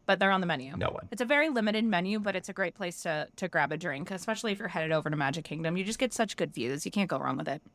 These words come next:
Speaker 2: You do. And I can, I can honestly say that amount of times I've been up to California Grill, we've been to California <laughs> Grill a lot of times.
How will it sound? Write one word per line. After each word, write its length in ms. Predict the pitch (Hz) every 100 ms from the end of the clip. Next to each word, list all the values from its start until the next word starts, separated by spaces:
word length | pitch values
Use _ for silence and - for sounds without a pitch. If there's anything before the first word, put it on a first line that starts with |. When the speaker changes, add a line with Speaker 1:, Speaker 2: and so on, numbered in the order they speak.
| _ -
Speaker 2:
You 140 | 104
do. 180 | 104 95
And 200 | - 107 -
I 100 | 123
can, 220 | 127 120 - -
I 100 | 123
can 120 | 117
honestly 280 | 104 95 95
say 140 | 92
that 160 | 90 90 - -
amount 280 | 95 92
of 60 | 92
times 320 | - 92 90
I've 180 | 90 90
been 120 | 98
up 140 | 90 -
to 100 | -
California 480 | 95 92 - 90 82
Grill, 380 | 78 82 85 92
we've 160 | 98
been 120 | 104
to 60 | 98
California 340 | 113 110 131 -
<laughs> 40 |
Grill 120 | - 131
a 20 |
lot 120 | -
of 80 | 123
times. 340 | 107 82 85